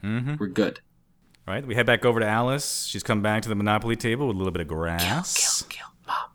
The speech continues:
Speaker 2: mom, mom, mom.
Speaker 1: Uh-huh. That's right.
Speaker 2: No, seriously,
Speaker 1: But that
Speaker 2: that's what, that's what the voice inside of Pamela's head's doing underneath the bed. She's underneath the bed.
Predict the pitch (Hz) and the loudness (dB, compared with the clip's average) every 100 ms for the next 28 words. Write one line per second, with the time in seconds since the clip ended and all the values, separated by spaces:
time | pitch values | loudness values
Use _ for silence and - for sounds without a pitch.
0 | _ - - _ - - - _ - - | _ -14 -14 _ -20 -20 -20 _ -20 -20
1 | _ _ _ _ _ _ _ _ - 82 | _ _ _ _ _ _ _ _ -4 0
2 | 104 127 190 - _ - - - 117 139 | 2 2 0 -4 _ -16 -10 -4 -2 -2
3 | - - - - - _ - 180 139 165 | -8 -20 -20 -20 -20 _ 2 4 6 6
4 | 165 - 117 110 139 151 135 - 143 139 | 6 6 4 6 6 6 4 0 -4 0
5 | 139 113 131 131 - 113 127 117 117 - | -2 2 2 2 2 0 0 -2 -2 -2
6 | 123 123 120 117 117 123 120 120 117 107 | 0 2 2 0 0 0 0 0 -2 0
7 | 104 110 113 113 120 117 107 113 104 - | 0 2 4 4 4 2 0 0 -2 -10
8 | - 202 - 196 202 190 185 - 156 139 | -6 -4 2 4 8 8 6 6 8 10
9 | 147 135 98 | 10 8 6